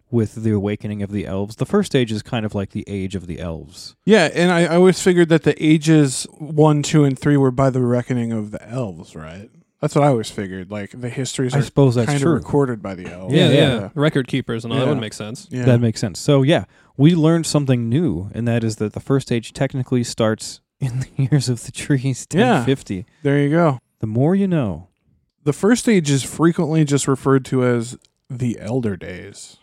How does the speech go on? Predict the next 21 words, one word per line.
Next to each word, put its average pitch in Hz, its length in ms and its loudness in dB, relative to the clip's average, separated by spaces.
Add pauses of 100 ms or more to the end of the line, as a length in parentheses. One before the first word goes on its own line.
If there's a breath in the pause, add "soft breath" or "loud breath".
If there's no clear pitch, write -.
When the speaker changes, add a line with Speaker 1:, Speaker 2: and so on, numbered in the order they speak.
(140)
Speaker 2:
It 147 80 -4
was 156 140 4
a 147 60 6
rich 139 360 4
time 160 440 0
in 131 120 -2
Tolkien's 131 480 -2
early 135 340 0
work. 127 460 0
It - 380 -18
was 135 100 -2
a 135 60 0
period 156 360 6
of 131 140 0
great 139 300 0
prominence 139 520 0
of 127 120 -2
the 127 180 -4
elves, 117 460 -4
in 95 140 -10
fact. - 520 -14